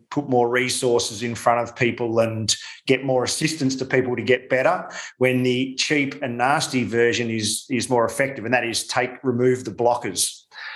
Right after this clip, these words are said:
Remove the things that stop people moving forward, and they're everywhere once you start looking for them. I think it's really good,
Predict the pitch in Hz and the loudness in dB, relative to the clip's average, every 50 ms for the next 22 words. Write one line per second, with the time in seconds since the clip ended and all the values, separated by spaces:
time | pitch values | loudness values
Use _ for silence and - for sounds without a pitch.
0 | - - - _ _ - 117 117 127 135 139 139 143 143 143 139 139 - 131 - | -16 -18 -20 _ _ -2 0 0 2 2 2 4 4 2 2 0 -2 -6 -4 0
1 | - 139 131 127 127 113 - 127 127 - - - - - 139 - - - - 131 | 2 2 4 2 2 0 0 -2 -4 -4 -6 -6 -2 0 0 0 0 -2 0 0
2 | 123 117 117 120 117 113 117 117 117 110 110 110 107 101 - - 120 123 120 113 | 0 2 2 0 -2 0 2 2 4 4 2 0 -2 -2 -2 0 2 2 2 2
3 | 110 110 - - 113 113 113 113 117 127 127 127 135 131 123 127 117 117 113 110 | 0 -2 -2 -2 -4 -2 0 2 2 2 2 4 4 4 4 4 2 2 0 0
4 | 110 113 107 - - 107 - - 117 107 107 107 110 110 - 120 117 113 110 - | 0 0 0 -2 -4 -2 -2 0 2 2 2 0 -2 -4 -4 -2 -2 -2 0 2
5 | 113 107 107 110 110 110 110 117 107 107 104 - - - - 117 113 110 107 101 | 2 4 4 4 4 4 2 2 2 2 2 2 0 2 2 2 4 4 4 2
6 | - 113 104 92 90 - | 2 2 0 0 -2 -6